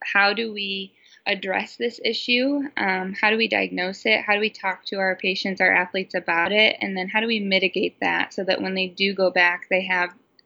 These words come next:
self-efficacy and they feel the best that they can coming back to their sport? What we found is that by and large, athletes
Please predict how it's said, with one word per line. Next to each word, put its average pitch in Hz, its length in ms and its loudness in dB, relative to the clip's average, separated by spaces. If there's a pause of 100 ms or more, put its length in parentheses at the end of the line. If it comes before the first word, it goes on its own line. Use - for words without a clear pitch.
(300)
self-efficacy 190 1000 -2
and 180 140 -6
they 175 240 -6 (140)
feel 190 200 0
the 180 100 -8
best 175 280 -4
that 180 120 -10
they 180 120 2
can 190 400 -4
coming 180 320 -8
back 175 260 -8
to 180 100 -8
their 170 160 0
sport? 175 480 0 (1160)
What 220 300 4
we 220 120 4
found 240 520 0
is 208 180 -6
that 196 320 0 (160)
by 196 300 2
and 196 160 0
large, 190 320 -2
athletes 196 600 -4